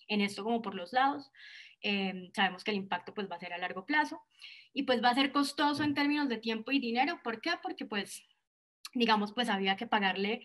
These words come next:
a alguien para que se encargara del blog, nosotros mismos de pronto podíamos escribir artículos, pues como de los artículos de pronto un poco más, em,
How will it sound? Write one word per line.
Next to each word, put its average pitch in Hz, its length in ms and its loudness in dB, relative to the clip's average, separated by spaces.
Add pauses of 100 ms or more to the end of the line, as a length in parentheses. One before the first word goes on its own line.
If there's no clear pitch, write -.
(360)
a 208 280 6 (160)
alguien 214 300 4
para 226 200 4
que 202 60 -10
se 214 80 -4
encargara 190 440 -2
del 190 100 0
blog, 285 460 6 (480)
nosotros 233 500 2
mismos 254 300 4
de 226 80 -2
pronto 208 300 -2
podíamos 214 400 4
escribir 208 420 0
artículos, 220 840 -2 (180)
pues 226 180 0
como 208 180 -2
de 190 100 0
los 190 120 -2
artículos 214 500 -2
de 202 80 -2
pronto 190 300 -8
un 196 140 -6
poco 220 280 -2
más, 214 480 0 (400)
em, 208 600 2